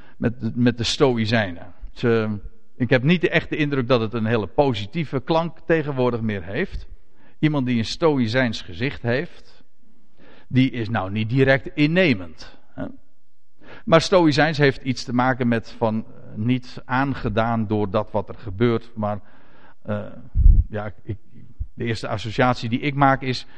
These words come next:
eh, een soort van pokerface, zeg maar. Maar dat is niet wat die, wat die Stoïcijnen eigenlijk leren. Want laten we het eventjes, laten we ons eventjes bezighouden. Die Epicurezen,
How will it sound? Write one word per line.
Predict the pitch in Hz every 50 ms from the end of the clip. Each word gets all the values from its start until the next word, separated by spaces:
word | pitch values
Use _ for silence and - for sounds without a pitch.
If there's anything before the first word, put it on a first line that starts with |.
| - - - -
eh, | - 123 -
een | - 135 120
soort | - 139 120 -
van | - 123 -
pokerface, | - 120 104 - - 87 - - 87 87 90 - - -
zeg | - - 110 90 -
maar. | 92 90 - - - - - - - - -
Maar | - 117 120 120 127 131 131 135 131
dat | 143 165 170
is | 170 196 185
niet | 175 190 214 208
wat | 202 190 180 175
die, | - 175 170 156 - - - -
wat | - 151 143
die | 147 139
Stoïcijnen | - - 185 160 156 151 131 156 143 143 139 143
eigenlijk | 135 131 127 127 127 120 139
leren. | 156 156 123 110 123
Want | 165 175 175 -
laten | 208 226 208 214
we | 208
het | 202 208
eventjes, | 208 196 180 170 180 180 - - - - - - - - -
laten | - - 160 165
we | 170
ons | 165 143
eventjes | 156 151 151 131 131 127 117 107
bezighouden. | 117 117 107 95 95 87 92 101 123 139
Die | 139 185 -
Epicurezen, | 214 226 185 202 185 - - 170 180 208 226 247 254 190 131 110 131 156 - -